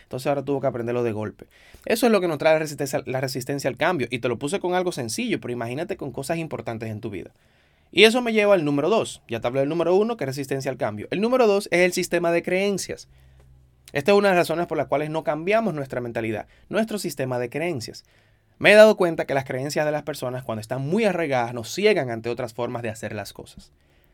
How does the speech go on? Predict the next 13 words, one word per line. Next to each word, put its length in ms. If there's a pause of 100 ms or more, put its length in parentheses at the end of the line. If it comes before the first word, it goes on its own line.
(120)
Aunque 240
hacer 220
esto 300
nos 280
traiga 320
una 160
recompensa, 580
o 20
sea, 200
usted 260
está 220
viendo 340
que 200